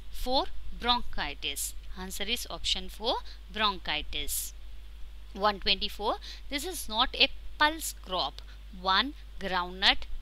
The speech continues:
two, ragi, three, black grams, four,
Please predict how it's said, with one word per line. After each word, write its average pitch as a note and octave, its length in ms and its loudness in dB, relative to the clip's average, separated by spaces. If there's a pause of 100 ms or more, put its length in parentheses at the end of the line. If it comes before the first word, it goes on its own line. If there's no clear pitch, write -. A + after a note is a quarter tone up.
(160)
two, C4+ 300 0 (280)
ragi, F#3+ 580 6 (340)
three, A#3+ 340 0 (180)
black F3 320 8
grams, A3 460 2 (220)
four, C4 400 2